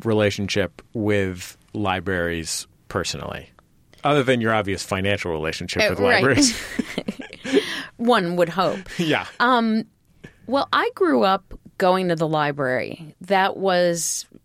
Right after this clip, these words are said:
Speaker 2: very much a part of my childhood. My parents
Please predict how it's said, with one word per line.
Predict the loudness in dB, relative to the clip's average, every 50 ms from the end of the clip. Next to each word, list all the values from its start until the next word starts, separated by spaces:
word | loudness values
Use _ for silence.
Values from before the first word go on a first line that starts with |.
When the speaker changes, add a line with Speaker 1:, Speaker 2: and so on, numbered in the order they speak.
| _ _ _ -20
Speaker 2:
very | -20 -12 -4 0 2 2 4 4 4 2
much | 2 2 2 2 2 2 0 0 -2 -4 -6 -6 -4 -6 -8 -10 -12 -10 -10
a |
part | -10 -10 -10 -14 -8 -2 0 0 0 0 -2
of | -4 -2 0
my | 0 0 2 2 2 2 2 0 -2 -4 -6 _ _ _ _ -10 -8
childhood. | -4 0 0 2 2 2 0 0 0 0 0 0 0 -2
My | -4 -2 0 -2 -2
parents | -2 -4 0 2 2 4 4 2 2 0 -2 -4 -4 -6